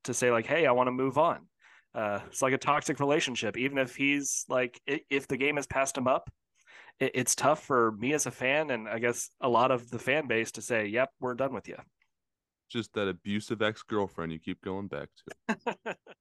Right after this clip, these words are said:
Speaker 2: Buddy, you kind of alluded to it, and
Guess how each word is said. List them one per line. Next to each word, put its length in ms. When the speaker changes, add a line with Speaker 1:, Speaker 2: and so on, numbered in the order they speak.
Speaker 2:
Buddy, 220
you 180
kind 300
of 320
alluded 580
to 140
it, 140
and 180